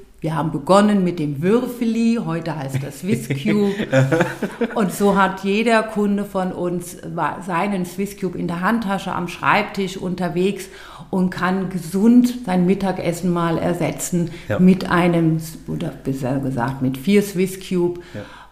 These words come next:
Speaker 1: Weiß aber, dass es eben reine natürliche Rohstoffe sind und reich an Nährstoffen, kann die ganzen Supplements im Schrank lassen.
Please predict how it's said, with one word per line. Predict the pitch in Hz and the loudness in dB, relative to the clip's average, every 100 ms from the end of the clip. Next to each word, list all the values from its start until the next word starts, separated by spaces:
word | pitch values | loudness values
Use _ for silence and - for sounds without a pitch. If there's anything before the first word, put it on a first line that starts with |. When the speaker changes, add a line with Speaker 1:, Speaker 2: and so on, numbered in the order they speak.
| - | 0
Speaker 1:
Weiß | 151 170 208 208 | 4 4 2 0
aber, | - 185 180 180 | 0 0 0 -2
dass | 180 | -2
es | 170 165 | -6 -8
eben | 185 175 156 156 160 - | -6 -4 -4 -4 -8 -12
reine | - 156 165 202 208 | -4 2 2 2 0
natürliche | 180 165 - 175 156 156 | -2 -4 -4 -4 -4 -6
Rohstoffe | 143 151 - 151 147 | -6 -6 -4 -6 -6
sind | 135 151 151 143 | -6 -2 -2 -2
und | 160 151 156 | -4 -6 -2
reich | 120 175 - | 0 0 -2
an | 165 165 | -2 0
Nährstoffen, | 151 165 160 - 160 160 160 156 139 | 0 0 -2 -2 -2 0 2 0 -2
kann | - 139 156 | -4 0 2
die | 151 147 147 143 | 2 2 0 -4
ganzen | 139 147 - 160 | -4 -4 -4 -4
Supplements | 147 135 165 147 139 135 | -4 -4 -2 0 0 -2
im | - | -4
Schrank | - - 123 135 | -10 -8 -8 -6
lassen. | 139 139 - 139 | -6 -6 -6 -10